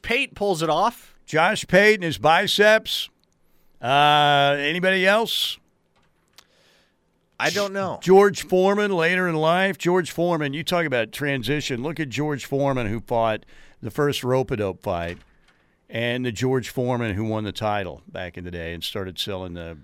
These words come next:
Speaker 2: grills.
Speaker 1: But, like, consider, c-, Drake Dykin just walked in the studio.
Speaker 2: Mm-hmm.
Speaker 1: Drake Dykin shaves his head. I cannot imagine him without a beard. I've never seen that.
Speaker 2: Well, i-, it's, it gets pretty sad when you're really trying to hang on and you, like, have one little patch left and that's it.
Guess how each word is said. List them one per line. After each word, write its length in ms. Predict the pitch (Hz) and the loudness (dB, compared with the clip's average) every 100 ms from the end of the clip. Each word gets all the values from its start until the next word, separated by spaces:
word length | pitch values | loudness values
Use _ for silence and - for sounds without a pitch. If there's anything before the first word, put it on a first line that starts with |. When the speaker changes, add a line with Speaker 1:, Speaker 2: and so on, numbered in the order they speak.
| _ _ _ _ | _ _ _ _
Speaker 2:
grills. 600 | 101 98 92 80 - - _ _ _ _ _ _ _ _ _ _ - | -12 -8 -8 -10 -14 -18 _ _ _ _ _ _ _ _ _ _ -4
Speaker 1:
But, 60 | 202 | 2
like, 160 | 185 | 2
consider, 320 | 196 170 269 131 233 | 0 -2 -2 -2 -6
c-, 60 | - _ _ - | -6 _ _ -6
Drake 280 | 107 240 - | 2 2 4
Dykin 440 | 190 180 170 143 | 2 2 0 -6
just 180 | 123 - | -8 -6
walked 260 | 127 110 - | -2 -2 -4
in 120 | 107 | -12
the 80 | 98 | -10
studio. 360 | - 110 120 | -8 -6 -4
Speaker 2:
Mm-hmm. 200 | 135 151 _ _ _ _ _ | -4 -6 _ _ _ _ _
Speaker 1:
Drake 240 | 139 185 - | -2 -2 0
Dykin 340 | 160 214 262 | -2 0 -4
shaves 280 | - 127 107 | -4 -4 -4
his 160 | 104 - | -8 -6
head. 240 | 107 156 _ _ _ - | -6 -8 _ _ _ 0
I 100 | 196 | 2
cannot 300 | 226 214 214 | 4 4 4
imagine 400 | 170 185 220 185 | 2 0 0 -2
him 100 | 170 | -4
without 280 | 175 180 151 | -2 0 0
a 20 | |
beard. 220 | 131 175 | 0 0
I've 100 | 113 | 0
never 220 | 123 156 135 | -2 -2 -2
seen 180 | 185 127 | -4 -4
that. 80 | |
Speaker 2:
Well, 280 | 165 208 214 | 2 2 2
i-, 120 | 180 | 0
it's, 540 | 190 202 202 185 - - | -8 -6 -6 -2 -4 -2
it 140 | 208 | -6
gets 220 | 170 302 - | -4 -6 -6
pretty 240 | 240 277 | -4 -4
sad 400 | - 196 170 156 | 0 4 4 4
when 100 | 151 | 0
you're 140 | 139 | -2
really 420 | 135 139 156 151 131 | 0 2 4 2 0
trying 300 | 147 135 120 | 0 0 0
to 100 | 104 | 0
hang 240 | 113 104 | -2 -2
on 300 | 98 92 92 | -2 -2 -4
and 100 | 98 | -6
you, 160 | 113 117 | -6 -4
like, 220 | 110 - | -4 -4
have 240 | 117 104 | -4 -4
one 300 | 127 151 160 | -4 -2 -2
little 180 | 151 127 | -4 -6
patch 420 | - 123 123 - | 0 0 0 -2
left 360 | 117 110 107 104 | -2 -2 -2 -4
and 100 | 95 | -8
that's 240 | 90 - | -8 -8
it. 240 | 87 78 | -12 -12